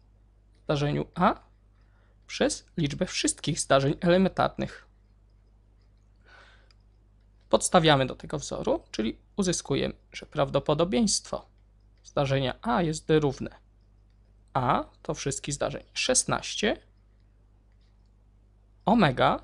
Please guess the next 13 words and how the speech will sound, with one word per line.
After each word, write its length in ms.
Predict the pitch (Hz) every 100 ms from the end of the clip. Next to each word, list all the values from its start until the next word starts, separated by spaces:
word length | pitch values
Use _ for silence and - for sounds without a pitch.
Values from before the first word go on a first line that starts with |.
| -
zbiór 260 | - 127 123
wszystkich 420 | - 185 - 254
zdarzeń 260 | 240 202 202
elementarnych, 440 | 190 180 170 160
czterdzieści 520 | - - 139 120 -
dziewięć. 480 | - - - - - _ _ _ _ _ _ _ _ - _ _ _ _
To 60 | -
jest 100 | 233
nasza 380 | 156 - 151 - _ -
odpowiedź. 680 | - - 131 - - - - _ _ _ _ _ _ _ _ _ _ _ _ _ _ _ _ _ _ _ _ _ _ _ _ _ _ _ _ - _ - _ _ _ _ _ _ _ _ -
Mieliśmy 340 | 127 139 - 196
obliczyć 380 | 185 208 196
prawdopodobieństwo 1080 | - 196 196 202 196 180 185 196 - 196 -